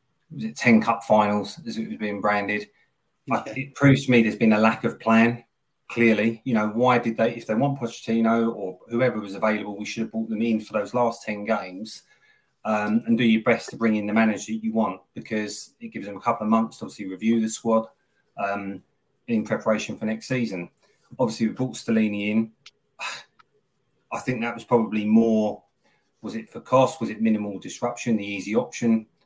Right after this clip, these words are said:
Speaker 1: Who knows? But it wasn't the right decision, and we've been proven right on that.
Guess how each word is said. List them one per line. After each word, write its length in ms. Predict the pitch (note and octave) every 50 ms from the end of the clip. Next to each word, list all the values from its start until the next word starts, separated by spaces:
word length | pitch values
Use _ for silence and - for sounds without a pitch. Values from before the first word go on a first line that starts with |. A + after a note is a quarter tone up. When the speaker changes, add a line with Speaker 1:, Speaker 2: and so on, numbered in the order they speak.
| _ _
Speaker 1:
Who 120 | - A#2 A2
knows? 300 | G#2+ G#2 G2 F#2+ F#2 -
But 160 | - A2+ -
it 80 | -
wasn't 260 | A2 A#2+ A2+ A2+ A2+ -
the 60 | G2+
right 240 | G#2 G2+ A2+ A2 -
decision, 340 | - - - F#2 G2 G#2
and 140 | G2 G2 F#2+
we've 100 | F#2 F2+
been 200 | F2+ F#2+ F#2 F#2
proven 480 | - - A2 G2+ F#2+ F2 F#2 F#2 F2+ - _
right 240 | - A2+ G2+ G2+ G2+
on 200 | F2 F#2+ G2 F#2+
that. 240 | F#2+ G2 G2 G2+